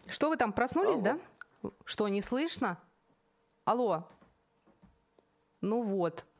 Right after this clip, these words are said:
Speaker 1: Не слышно. Ну что, попытка, попытка номер, номер два. Значит, у меня есть шанс еще чего-нибудь сказать.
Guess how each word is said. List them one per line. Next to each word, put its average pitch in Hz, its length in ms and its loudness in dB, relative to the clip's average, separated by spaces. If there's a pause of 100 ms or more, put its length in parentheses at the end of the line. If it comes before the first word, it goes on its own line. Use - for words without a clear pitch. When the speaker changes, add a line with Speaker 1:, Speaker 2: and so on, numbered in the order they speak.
(1000)
Speaker 1:
Не 220 140 -2
слышно. 175 580 -2 (560)
Ну 233 80 -2
что, 165 240 -4 (200)
попытка, 190 500 -4 (160)
попытка - 340 -4
номер, 180 320 -2
номер 196 380 0
два. 220 260 0 (500)
Значит, 220 300 -2
у 214 40 0
меня 208 200 0
есть 196 160 -2
шанс 247 320 0
еще 220 220 -2
чего-нибудь 190 380 -4
сказать. 175 480 -2